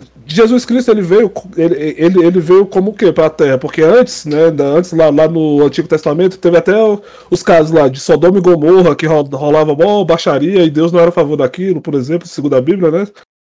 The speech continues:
Ele queimou literalmente um, uma cidade inteira, por causa disso, só que aí depois ele, aí depois veio, veio o dilúvio também, que era na, na fase do olho por olho, dente por dente, né? Depois Deus falou, "Não,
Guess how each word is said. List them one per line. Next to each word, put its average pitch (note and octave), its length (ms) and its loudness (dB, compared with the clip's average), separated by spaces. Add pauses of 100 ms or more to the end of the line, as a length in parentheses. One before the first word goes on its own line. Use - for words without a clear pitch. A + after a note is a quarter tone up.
Ele D#3+ 140 0
queimou F#3+ 520 4
literalmente A#3 720 0
um, G#3+ 100 -2
uma F#3 240 -4
cidade F#3+ 340 -2
inteira, A#3 460 -2 (560)
por F3+ 100 -4
causa F#3 280 4
disso, F3+ 280 -4
só A3+ 160 2
que A3 80 0
aí A3 60 4
depois A3 380 2
ele, A#3 160 2 (180)
aí F3 240 4
depois F#3+ 400 -2
veio, G3+ 540 2
veio D#3 260 0
o A3+ 60 0
dilúvio F#3+ 480 0
também, F3 440 0
que F#3 160 -4
era E3+ 220 4
na, E3 180 -2
na E3+ 160 0
fase E3 300 0
do D#3 160 -6
olho G3+ 220 0
por E3 240 -4
olho, G3 180 -4
dente F3 240 -4
por G#3 160 -6
dente, C#3 380 -6
né? C#3+ 100 -2
Depois E3 320 0
Deus F3 260 0
falou, F3 320 2
"Não, F3 280 2